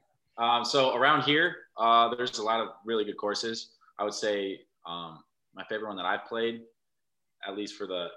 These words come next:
you know, I played a decent amount, is Glen Oak. It's right down the road. It's probably ten, fifteen minutes. Really nice course. Um, really well kept, challenging, but,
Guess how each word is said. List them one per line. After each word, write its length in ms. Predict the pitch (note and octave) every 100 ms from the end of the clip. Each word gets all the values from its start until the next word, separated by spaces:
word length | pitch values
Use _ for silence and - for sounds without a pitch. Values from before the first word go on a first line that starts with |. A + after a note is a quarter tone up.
| G2
you 60 |
know, 60 | E2 - _ _
I 60 | F#2 -
played 160 | G2+
a 40 | F#2
decent 260 | G2+ G#2
amount, 280 | F#2 G2 G#2+ -
is 140 | F2+ -
Glen 240 | G2+ G2+
Oak. 220 | F#2+ C3 - _
It's 100 | -
right 140 | - F#2
down 140 | F#2
the 80 | F2
road. 260 | E2+ F2 E2+
It's 100 | -
probably 200 | F2+ F2
ten, 140 | - F2
fifteen 320 | F#2 - F2
minutes. 280 | E2+ E2+ -
Really 200 | G2 F#2
nice 200 | E2 E2
course. 520 | - F2 E2 - - _ _ _ _
Um, 340 | E2 E2 D#2 D2+ _ _ _ _ _ _ _ _ _
really 200 | G2+ F#2+
well 200 | F#2 F2+
kept, 400 | - F#2 F2+ - - _ _ _
challenging, 720 | - A2 A2+ A2+ A2+ G#2+ A2 G#2+
but, 280 | F2+ F#2+ F2+